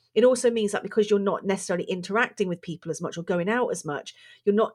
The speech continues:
getting the contact you need with the environment that brings out the best in you. You're not necessarily spending time with the people that bring out the best in you.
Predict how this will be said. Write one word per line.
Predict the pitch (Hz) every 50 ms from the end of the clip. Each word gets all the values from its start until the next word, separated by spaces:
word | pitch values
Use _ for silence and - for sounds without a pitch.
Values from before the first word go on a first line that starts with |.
| _ -
getting | 226 202 - 202 196
the | 196
contact | 202 - - 208 196 190 - 202 - 175 185
you | 180
need | 185 196 214 220 240 254 233 208
with | 214 202
the | - 175 170
environment | 160 151 165 156 151 151 147 143 - 151
that | 135 -
brings | - 156 143 147 151 151
out | 127 -
the | 139
best | - 151 143 - - -
in | 156 151 156
you. | 151 143 139 - - - - _ _
You're | - 202 202
not | 202 190 -
necessarily | 196 185 180 - 175 - - 180 175 175 170
spending | - - 175 180 170
time | - - - - 208 208 208 214
with | 208 196
the | 175
people | - - 175 160 - 160
that | 160 - _
bring | - 156 156
out | 156 143 -
the | 139
best | - 147 139 - - -
in | 147 139 143
you. | 139 123 120